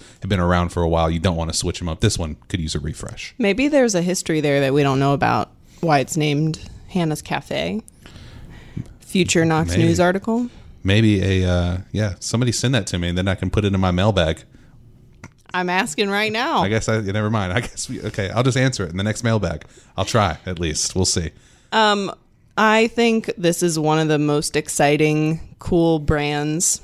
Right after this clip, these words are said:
Speaker 2: we have in downtown Knoxville. I'm always, my brain is confused by its logo. It's Postmodern Spirits.
Speaker 1: I don't even know if I could tell you what it looks like.
Speaker 2: The words don't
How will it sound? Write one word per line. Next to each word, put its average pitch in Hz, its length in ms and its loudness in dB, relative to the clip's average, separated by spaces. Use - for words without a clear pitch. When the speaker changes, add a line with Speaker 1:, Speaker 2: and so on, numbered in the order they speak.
Speaker 2:
we 160 140 -2
have 143 380 -2
in 156 140 -4
downtown 147 500 0
Knoxville. 143 720 0
I'm 143 220 -2
always, 147 480 4
my 151 100 0
brain 147 580 2
is 160 280 -4
confused 147 580 -2
by 123 140 2
its 101 360 0
logo. 127 540 2
It's 151 300 -2
Postmodern 151 720 0
Spirits. - 800 -2
Speaker 1:
I 127 80 -6
don't 135 80 2
even 85 140 0
know 85 80 2
if 92 80 2
I 92 60 2
could 104 160 0
tell 104 120 4
you 110 80 6
what 117 120 6
it 120 40 2
looks 127 240 -2
like. - 180 -6
Speaker 2:
The 165 680 2
words 226 640 2
don't 196 340 0